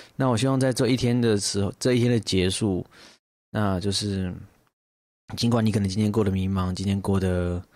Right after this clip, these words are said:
今天过得不太开心，或者是怎样的，那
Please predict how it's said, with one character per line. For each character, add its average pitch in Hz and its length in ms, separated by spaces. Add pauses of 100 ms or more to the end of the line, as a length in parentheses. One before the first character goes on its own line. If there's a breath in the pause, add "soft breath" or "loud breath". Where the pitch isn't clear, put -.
(400 soft breath)
今 113 140
天 110 80
过 113 160
得 95 320 (160)
不 101 80
太 - 100
开 113 180
心， 104 220
或 107 160
者 92 80
是 95 400
怎 92 220
样 110 240
的， 95 280
那 107 380